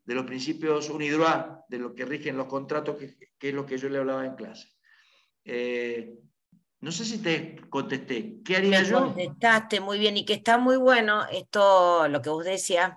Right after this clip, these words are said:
Speaker 2: porque también viene a cuento, y después ahora nos callamos que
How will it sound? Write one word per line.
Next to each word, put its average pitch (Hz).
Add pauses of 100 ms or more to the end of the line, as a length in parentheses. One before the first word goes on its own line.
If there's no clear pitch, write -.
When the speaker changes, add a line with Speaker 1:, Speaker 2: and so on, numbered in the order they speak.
Speaker 2:
porque 127
también 143
viene 175
a 170
cuento, 175
y 165
después 139
ahora 147
nos 147
callamos 139
que 120